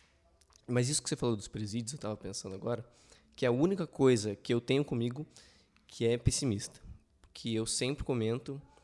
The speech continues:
nas aulas de ética, filosofia e tudo mais, que o ser humano, ele é egoísta. A gente, todos, todos nós, infelizmente, somos egoístas, porque a gente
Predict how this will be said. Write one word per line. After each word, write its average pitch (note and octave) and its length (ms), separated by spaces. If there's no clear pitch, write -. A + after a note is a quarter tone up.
nas G#2 200
aulas G#2 200
de F#2+ 240
ética, A2 320
filosofia G#2+ 420
e G#2+ 40
tudo A2+ 160
mais, G#2+ 420
que B2+ 520
o - 60
ser C3+ 220
humano, B2+ 520
ele B2+ 260
é A2 320
egoísta. D3 600
A C3 80
gente, A#2 320
todos, - 460
todos D3 220
nós, G#2 260
infelizmente, C3 480
somos D#3 340
egoístas, B2 560
porque B2 200
a B2+ 60
gente A#2+ 400